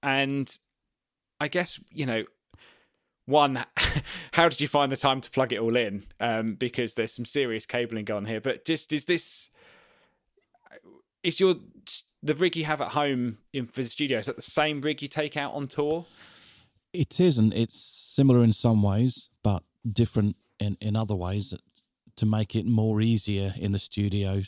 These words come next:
Speaker 2: to get more sounds than just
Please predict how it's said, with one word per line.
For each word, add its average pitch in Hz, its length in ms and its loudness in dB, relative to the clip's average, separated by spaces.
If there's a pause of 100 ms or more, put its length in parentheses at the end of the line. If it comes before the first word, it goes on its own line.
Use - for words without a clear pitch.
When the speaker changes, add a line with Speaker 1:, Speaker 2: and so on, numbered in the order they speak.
(100)
Speaker 2:
to - 120 -4
get 104 260 -2 (1400)
more 120 320 4
sounds 110 580 0
than 104 340 2
just - 540 -4